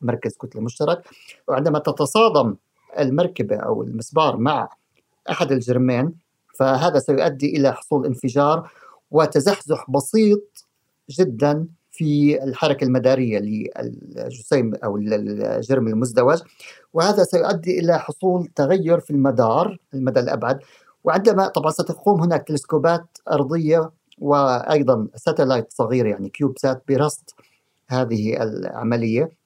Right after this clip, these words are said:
وحساب كيفية تغير المدار. وبالتالي، إن نجحت هذه العملية، هذه مجرد تجربة بسيطة للتأكد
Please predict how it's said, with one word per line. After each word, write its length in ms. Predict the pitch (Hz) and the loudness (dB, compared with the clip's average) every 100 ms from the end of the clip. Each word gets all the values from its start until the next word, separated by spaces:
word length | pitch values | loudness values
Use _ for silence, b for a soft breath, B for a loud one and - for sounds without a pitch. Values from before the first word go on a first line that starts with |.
| _ _ _ _ 127 | _ _ _ _ -4
وحساب 560 | - 180 196 180 147 - - | 0 2 2 2 0 -10 -4
كيفية 460 | 156 143 - 160 | -4 -2 -4 -2
تغير 600 | 143 131 120 131 123 113 - _ _ _ - | 0 0 2 2 2 0 -4 _ _ _ -6
المدار. 480 | 117 104 101 107 117 b b b 156 | -2 -2 0 -2 -4 b b b -8
وبالتالي، 400 | 156 - 180 156 | -4 2 2 4
إن 60 | |
نجحت 380 | 151 220 208 208 | 2 4 2 0
هذه 180 | 190 180 | 0 0
العملية، 560 | 135 131 123 110 104 107 | 2 2 2 0 -4 -2
هذه 340 | 185 175 165 | 0 0 -2
مجرد 380 | - 143 175 160 | -4 0 0 2
تجربة 440 | - 165 120 107 | 0 -2 -2 0
بسيطة 520 | 110 120 - 143 151 151 B B - | 0 0 0 0 0 -2 B B -4
للتأكد 760 | 160 165 - 196 - 190 180 | -4 0 0 0 0 2 2